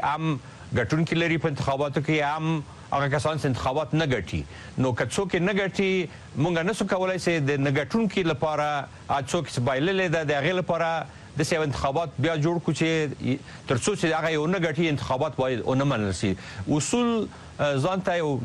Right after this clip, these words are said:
چوکاټ لري او هغه د هغې چوکاټ په اساس هر شی چې کیږي، آ، ټول باید، ا، هغه چوکاټ ومني او انشاءالله د افغانستان خلک هم په همدې خوشحاله سول چې دغه بې سرنوشتي او دغه تعلیق چې په دې څو میاشتې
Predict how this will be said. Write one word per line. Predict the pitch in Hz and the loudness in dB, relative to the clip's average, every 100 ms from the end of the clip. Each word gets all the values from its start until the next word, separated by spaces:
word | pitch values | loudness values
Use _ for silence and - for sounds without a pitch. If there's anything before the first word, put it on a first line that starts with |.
| - | -2
چوکاټ | 131 110 151 160 | -2 0 -2 0
لري | 165 170 160 | 2 2 2
او | 135 | 0
هغه | 117 | 0
د | 113 | 2
هغې | 120 117 151 | 2 2 2
چوکاټ | 127 110 147 - | 0 0 -2 0
په | 117 | -2
اساس | 110 143 143 - - - - | 0 -2 -2 -6 -10 -14 -4
هر | 135 | -2
شی | 123 131 | 2 0
چې | 110 98 | 0 0
کیږي، | 139 156 160 - | 0 2 2 2
آ، | 139 143 135 120 | 0 0 -2 -2
ټول | 196 175 147 | 0 2 2
باید، | 127 | 0
ا، | - 120 117 113 | 0 0 0 0
هغه | 113 113 - | 0 -2 -2
چوکاټ | 110 92 127 127 | -4 0 0 2
ومني | 117 139 170 165 | 2 2 2 2
او | 135 | 2
انشاءالله | 120 104 143 143 | 0 0 0 2
د | 127 | 0
افغانستان | 107 110 139 131 | 0 0 0 -2
خلک | - 143 143 - | -2 -2 -2 0
هم | 139 113 101 - - - | 0 0 -4 -10 -16 -4
په | 139 | -2
همدې | 120 139 | 2 0
خوشحاله | 151 - 160 165 | 0 0 0 2
سول | 185 170 | 0 0
چې | 180 147 | 0 0
دغه | 139 160 | 0 0
بې | 139 | 0
سرنوشتي | 127 123 120 104 - 147 151 | 0 0 2 0 0 0 2
او | 131 | 2
دغه | 110 131 | 2 0
تعلیق | 123 127 113 131 156 - | 0 0 0 2 0 -2
چې | 123 104 | -4 0
په | |
دې | 110 104 92 - - | 2 2 -2 -10 -2
څو | 143 | 0
میاشتې | 139 123 | 2 0